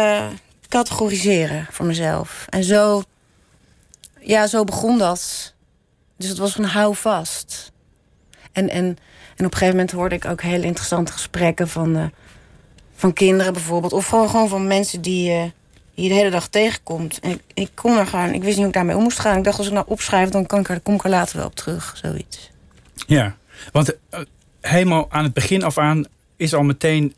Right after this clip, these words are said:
Speaker 2: die, die, die kinderen zijn er natuurlijk bij. En je,
Speaker 1: Ja.
Speaker 2: en vanaf het begin is al de vraag, wat moeten we daarmee? Nog voordat je eigenlijk
Speaker 1: Ja.
Speaker 2: überhaupt, eh, van de dokter hebt gehoord,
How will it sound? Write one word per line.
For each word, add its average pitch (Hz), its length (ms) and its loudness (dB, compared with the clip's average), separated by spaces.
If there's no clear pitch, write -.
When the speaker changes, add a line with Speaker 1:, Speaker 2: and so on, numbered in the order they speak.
Speaker 2:
die, 131 400 0
die, 123 320 -2
die 127 140 0
kinderen 139 380 0
zijn 117 200 0
er 113 80 2
natuurlijk 107 360 0
bij. 110 280 -2
En 131 120 2
je, 131 80 4
Speaker 1:
Ja. 262 180 2
Speaker 2:
en 190 120 -2
vanaf 156 220 0
het 127 100 -6
begin 185 300 0
is 156 120 -2
al 139 100 4
de 131 80 2
vraag, 151 380 0
wat 143 160 0
moeten 151 260 0
we 127 100 -2
daarmee? 110 400 -4
Nog 139 120 0
voordat 220 360 0
je - 80 0
eigenlijk 127 360 0
Speaker 1:
Ja. 92 120 -10
Speaker 2:
überhaupt, 131 460 2
eh, 117 260 2
van 123 160 0
de 120 80 2
dokter 135 280 0
hebt 127 160 0
gehoord, 117 480 2